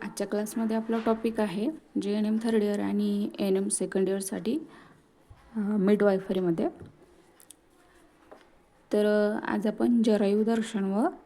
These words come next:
आकस्मिक रक्तस्राव यातील फरक घेणार आहे. फरक स्पष्ट करा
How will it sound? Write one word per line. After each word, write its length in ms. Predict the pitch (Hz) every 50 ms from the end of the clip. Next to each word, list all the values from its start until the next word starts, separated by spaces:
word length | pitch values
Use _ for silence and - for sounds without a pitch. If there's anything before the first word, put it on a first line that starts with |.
| _ _ _ _
आकस्मिक 580 | - 202 202 - - 208 202 - - 220 226 220 -
रक्तस्राव 640 | - 202 - - - - 214 196 - - 208 190 180
यातील 380 | 180 175 165 165 - 285 349 392 - - - - - _ _ _ - -
फरक 220 | - 208 190 185 165
घेणार 380 | 160 190 190 190 175 180 180
आहे. 100 | 180 185
फरक 380 | 175 - - 208 190 185 185 -
स्पष्ट 420 | - - - 185 185 - - 208
करा 340 | 196 - 220 214 202 196